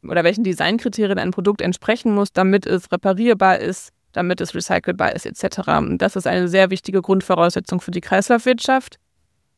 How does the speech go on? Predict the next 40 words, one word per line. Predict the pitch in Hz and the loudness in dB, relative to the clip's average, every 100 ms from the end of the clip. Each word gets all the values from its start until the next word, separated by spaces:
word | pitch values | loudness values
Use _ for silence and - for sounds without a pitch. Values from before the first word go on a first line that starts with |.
| _ _ | _ _
Parallel | 277 202 208 208 | 2 2 4 4
dazu | 196 202 233 - 254 240 247 240 - | 4 2 0 -6 -6 -4 -6 -8 -6
kann | 233 214 | -2 2
man | 214 214 - - | 2 2 -2 -8
eben | - 208 196 | -4 -2 0
aber | 190 196 - | 2 2 4
auch, | 185 208 | 2 2
was | - 196 180 | -4 -6 -4
eine | 180 | -2
sehr, | 180 190 | 0 2
sehr | 185 | 0
starke | - 185 262 208 | 2 0 2 -2
Entwicklung | 196 202 196 208 | -2 -2 0 0
in | 180 190 | 2 4
den, | 190 185 175 | 6 4 4
so | 185 | 2
seit | 175 180 - 175 | 2 2 2 -2
zwanzig | - 185 180 | 0 -2 -2
vierundzwanzig | 180 175 - 208 226 220 | -2 0 2 2 2 0
ungefähr | 196 190 196 185 | -2 0 0 2
ist, | - 202 - _ | 0 -4 -10 _
dass | 180 208 | 2 2
die | 175 185 | -2 -2
E | |
U | 190 | -4
sehr | 180 190 208 | 0 2 2
stark | - 190 | 0 -2
darauf | - 185 185 | 0 0 0
fokussiert, | - 185 190 - 208 196 | -4 -10 -10 0 2 2
Kreislaufwirtschaft | - 190 - 185 185 - 190 - | 2 2 2 0 -2 0 -2 0
eben | 175 185 | 0 0
zu | - | 0
nutzen, | 185 180 - 185 180 | 0 -2 -2 0 0
um | - 180 185 180 | 0 -2 0 -2
für | - 185 | -2 -2
sich | 190 | 0
selber | - 185 190 | 4 6 6
Rohstoffe | 185 175 180 185 - | 2 0 -4 -6 -8
zu | 180 - | -12 -10
sichern. | 175 233 269 240 247 | -4 -2 0 0 0